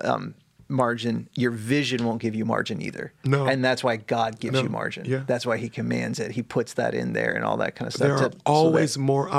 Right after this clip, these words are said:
Speaker 2: opportunities
Speaker 1: Yeah.
Speaker 2: than you should say yes to.
Speaker 1: Yes.
Speaker 2: So learning how to say no, and it's dealing with the insecurity deal. I'm
Speaker 1: Right.
Speaker 2: young.
Speaker 1: Mm-hmm.
Speaker 2: What God is doing in my life is a few years new.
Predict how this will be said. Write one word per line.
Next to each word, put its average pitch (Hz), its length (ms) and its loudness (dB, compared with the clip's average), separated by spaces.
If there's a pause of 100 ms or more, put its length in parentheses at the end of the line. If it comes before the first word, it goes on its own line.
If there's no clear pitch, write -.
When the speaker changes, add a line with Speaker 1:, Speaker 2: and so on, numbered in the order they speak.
(280)
Speaker 2:
opportunities - 640 -8
Speaker 1:
Yeah. - 220 -4
Speaker 2:
than 131 200 2
you 120 100 0
should - 220 -4
say - 140 0
yes 90 280 -6
to. - 220 -8
Speaker 1:
Yes. 127 460 0 (160)
Speaker 2:
So - 260 -2
learning 127 840 4 (440)
how 156 300 4
to 151 120 2
say 139 260 2
no, 139 300 2
and 139 100 0
it's - 260 -4
dealing 156 320 0
with 151 120 0
the 156 100 -4
insecurity - 600 -2
deal. - 220 0 (200)
I'm 185 80 6
Speaker 1:
Right. - 120 0
Speaker 2:
young. 151 260 2
Speaker 1:
Mm-hmm. 120 360 -6
Speaker 2:
What 139 120 4
God 147 200 4
is 135 100 0
doing 139 220 0
in 131 80 -2
my 127 120 0
life 131 320 2
is 120 120 0
a 120 60 2
few 143 280 -2
years 120 400 2
new. 135 540 2